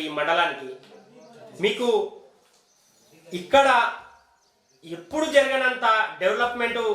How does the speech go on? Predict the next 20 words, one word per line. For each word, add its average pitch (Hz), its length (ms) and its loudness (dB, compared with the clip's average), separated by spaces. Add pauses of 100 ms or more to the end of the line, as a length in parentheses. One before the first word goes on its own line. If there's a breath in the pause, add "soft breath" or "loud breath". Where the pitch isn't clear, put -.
(360)
జరుగుతుంది. 202 560 -2 (440)
ముఖ్యంగా 285 600 4
నేను 247 160 -2 (120)
చెప్పాల్సింది 247 680 -2
నా, 202 60 2 (300)
నా 180 100 2 (180)
నర్వ 208 280 -2
మండల 233 260 0 (600)
ప్రజలకు 226 500 0
కానీ, 233 260 2 (840)
యువతకు 240 460 2
కానీ, 240 220 2 (120)
యువకులకు 240 500 2
కానీ, 240 220 0 (460)
ఈ 208 40 -4 (160)
మండలంలో 233 500 2 (140)
ఉన్న 220 140 0 (540)
అన్ని 247 360 -4 (140)
పార్టీల 233 340 2 (120)
వాళ్ళకు 214 260 0